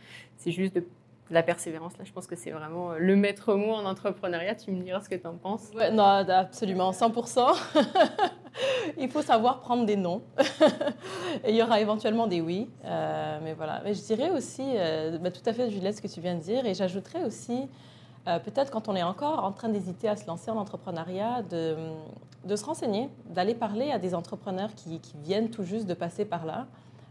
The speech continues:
Speaker 2: euh, des femmes, des hommes, mais pour savoir quelle a été leur expérience et à quoi on peut s'attendre. Parce qu'effectivement, l'entrepreneuriat, c'est pas pour tout le monde, mais ne, ne,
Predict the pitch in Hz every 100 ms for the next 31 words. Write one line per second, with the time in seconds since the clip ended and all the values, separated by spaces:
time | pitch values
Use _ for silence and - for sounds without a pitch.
0 | - 170 165 156 170 190 202 170 151 170
1 | 190 202 - - - 170 170 170 - -
2 | - - - 220 190 233 240 - 247 247
3 | 254 208 180 - 180 170 185 214 220 180
4 | 170 175 - 254 214 196 180 165 - 156
5 | 156 175 - 202 214 240 294 208 - 185
6 | 180 196 233 196 190 190 - 175 175 285
7 | 302 - - - - - 185 180 185 196
8 | 190 - 190